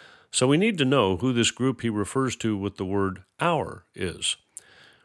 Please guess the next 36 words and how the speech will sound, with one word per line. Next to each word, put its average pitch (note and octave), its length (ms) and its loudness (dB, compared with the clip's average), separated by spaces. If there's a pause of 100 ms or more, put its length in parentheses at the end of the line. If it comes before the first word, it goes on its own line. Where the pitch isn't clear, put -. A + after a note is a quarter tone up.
(120)
R E3 120 6
C D3+ 160 4
Sproul E3 380 4
does G2+ 200 2
a G2 40 -4
good A2 160 -2
job A2+ 300 4
of F2+ 140 -4
looking C3 260 -2
at F#2+ 100 -2
this F#2+ 160 -2
verse F#2+ 380 -4
in F2+ 80 -6
his F#2 180 -4
book, A2+ 320 -4
What G#2 220 2
is G2+ 180 0
Reformed G2+ 520 -4
Theology? F#2+ 760 -4 (460)
And A2 120 0
he F3+ 140 0
notes A2 380 2
that A2 140 -2
the A2 60 -2
word G#2+ 400 -2
"our" A#2 460 0
could D3+ 320 -8
possibly E3 480 -2
refer A#2 440 0
to - 140 -6
Christians C3 680 -2
in G#2 180 -2
contrast F#2 580 -2
with E2 160 -10
non-Christians, A#2 920 -2 (540)
and C3 260 2